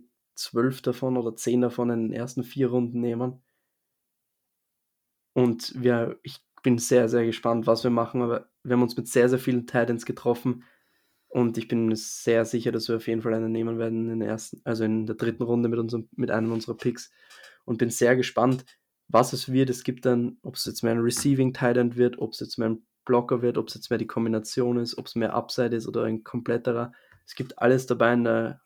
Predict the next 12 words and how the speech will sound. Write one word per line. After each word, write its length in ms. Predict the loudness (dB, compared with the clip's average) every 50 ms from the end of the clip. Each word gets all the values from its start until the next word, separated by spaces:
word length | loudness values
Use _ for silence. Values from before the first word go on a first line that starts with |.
| _ _ _ -6
in 80 | -4
der 100 | -4 -2
Draft-Klasse 680 | 0 2 2 2 2 -2 -4 -6 -6 -4 -4 -4 -2 -2
und 160 | -2 -2 -4
auch 120 | -6 -8 -8
die 100 | -8 -8
Free 200 | -4 -2 0 0
Agent-Klasse 520 | 0 -2 -4 -6 -4 -4 -4 -4 -4 -6
ist 120 | -8 -6 -6
ziemlich 240 | -6 -6 -6 -6
gut. 280 | -4 -2 -2 -2 -2 -6 _ _ _ _ _ _ _ _ _
Also 460 | -8 -8 -6 -4 -2 -2 -2 -2 -6